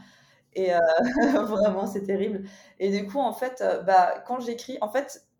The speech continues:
le truc, c'est que quand j'écoute de la musique, en écrivant, c'est peut-être bizarre, mais ça m'aide à me concentrer. Alors que quand, euh, parce qu'en fait, du coup, mon cerveau est concentré, je, je, je suis sur la musique, mais aussi sur ce que j'écris. Alors que si j'ai pas de musique et que je ne suis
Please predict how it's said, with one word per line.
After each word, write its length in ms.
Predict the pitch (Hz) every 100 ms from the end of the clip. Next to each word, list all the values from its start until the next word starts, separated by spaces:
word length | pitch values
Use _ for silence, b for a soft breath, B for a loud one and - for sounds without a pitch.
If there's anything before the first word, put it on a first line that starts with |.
| _
le 120 | 196 196
truc, 200 | 196 240
c'est 160 | 190
que 100 | 190
quand 320 | 175 - 220
j'écoute 340 | 226 202 226 233
de 80 | 226
la 120 | 202
musique, 520 | 185 185 196 190 _ _ _ _ _ _ _ _ -
en 160 | 190
écrivant, 720 | 202 196 220 190 190 - - _ _ _ _
c'est 260 | - - 175
peut-être 340 | - - 220
bizarre, 360 | 208 196 196 247
mais 100 | 202
ça 160 | 196 185
m'aide 260 | 190 254
à 40 | 208
me 140 | 190
concentrer. 680 | 226 233 220 208 190 190 - _ _ _
Alors 280 | 185 190 190
que 80 | 214
quand, 440 | 202 - 247 254 208
euh, 60 |
parce 200 | 196 196
qu'en 140 | 196 196
fait, 120 | 247
du 120 | 226
coup, 200 | - 285
mon 160 | 233 226
cerveau 400 | 247 226 220 277
est 100 | -
concentré, 560 | 226 226 220 - 180
je, 380 | 185 185 175 170
je, 280 | 170 180 165
je 180 | - 170
suis 240 | - 294
sur 200 | 302 240
la 100 | 208
musique, 520 | 196 196 226 - - _ _ _
mais 80 | 185
aussi 200 | 190 277
sur 140 | -
ce 80 | -
que 100 | 208
j'écris. 400 | 208 196 190 180
Alors 160 | 170 170
que 60 |
si 180 | - 277
j'ai 140 | 220 -
pas 200 | 240 254
de 60 |
musique 400 | 247 208 208 -
et 80 | -
que 140 | - 180
je 160 | 185
ne 60 | 185
suis 220 | - 190